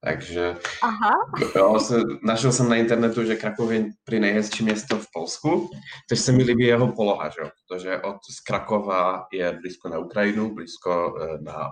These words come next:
Speaker 1: hory, blízko do Ostravy.
Speaker 2: Mhm.
Speaker 1: Eh, je to historické město, no, je blízko taky na Slovensko, takže proto jsem se rozhodl pro Krakov.
Speaker 2: Mhm.
Speaker 1: A musím říct, že Krakov můžu určitě doporučit, je to moc hezké město.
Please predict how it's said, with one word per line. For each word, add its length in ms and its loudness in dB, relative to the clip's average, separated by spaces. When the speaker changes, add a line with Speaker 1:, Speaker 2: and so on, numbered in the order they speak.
Speaker 1:
hory, 400 2
blízko 400 -4
do 120 2
Ostravy. 680 2
Speaker 2:
Mhm. 260 -4
Speaker 1:
Eh, 280 -2
je 60 0
to 120 -4
historické 680 0
město, 540 2
no, 220 4
je 120 2
blízko 460 -2
taky 200 -2
na 80 -4
Slovensko, 520 0
takže 220 -2
proto 240 -6
jsem 160 -6
se 340 -4
rozhodl 460 -6
pro 120 2
Krakov. 760 -2
Speaker 2:
Mhm. 300 2
Speaker 1:
A 80 2
musím 320 4
říct, 200 2
že 140 2
Krakov 380 -2
můžu 320 -6
určitě 380 -8
doporučit, 560 -6
je 60 -4
to 100 -6
moc 220 0
hezké 300 -2
město. 420 2